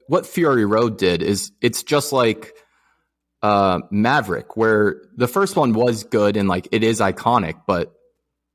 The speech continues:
the, the follow-up, and obviously Mad Max had more sequels in between, but the, the follow-up decades later is just a tremendous step up in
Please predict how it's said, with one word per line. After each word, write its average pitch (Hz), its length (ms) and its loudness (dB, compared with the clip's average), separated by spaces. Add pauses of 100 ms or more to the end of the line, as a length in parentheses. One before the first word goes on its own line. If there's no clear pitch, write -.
(500)
the, 113 140 -4
the 107 200 -4
follow-up, 101 760 0
and 90 300 -4 (320)
obviously 98 360 -2
Mad 92 220 -4
Max 90 260 -6
had 95 140 -4
more 95 240 -2
sequels 95 420 -8
in 92 60 -4
between, 90 640 -6
but 95 200 -2 (460)
the, 101 320 0
the 95 140 -6
follow-up 107 500 0
decades 104 420 -2
later 98 360 0
is 92 260 -4
just - 320 -4
a - 80 -4
tremendous 98 640 -4
step - 280 -4
up 95 220 -2
in 85 220 -6